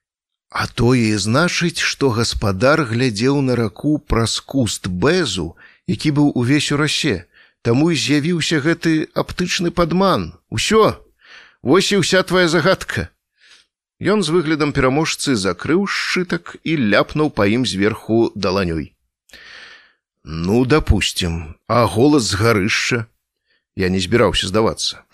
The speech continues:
Кастан насамрэч хоць і любіў пра гэта гаварыць, не верыў у цуды, прывіды і дзіўнае здарэнне.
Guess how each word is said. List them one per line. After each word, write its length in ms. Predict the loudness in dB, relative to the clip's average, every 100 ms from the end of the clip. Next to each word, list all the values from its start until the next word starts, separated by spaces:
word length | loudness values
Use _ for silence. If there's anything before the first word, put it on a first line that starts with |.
| -8
Кастан 380 | -4 0 2 0
насамрэч 480 | 0 0 2 0 0
хоць 220 | -2 -2 -2
і 40 |
любіў 280 | -2 0 -2 -4 -8
пра 160 | -2 0
гэта 560 | 2 -2 -2 -8 -10 -10
гаварыць, 480 | -4 -2 -2 -6 -10 -14 -20 -20 -12 -2
не 160 | 2
верыў 400 | 4 4 2 -2
у 40 | -6
цуды, 320 | -2 0 2
прывіды 640 | 0 0 0 0 0 0 -2
і 240 | -2 -6
дзіўнае 360 | -2 0 2 0
здарэнне. 640 | 0 0 0 -4 -8 -12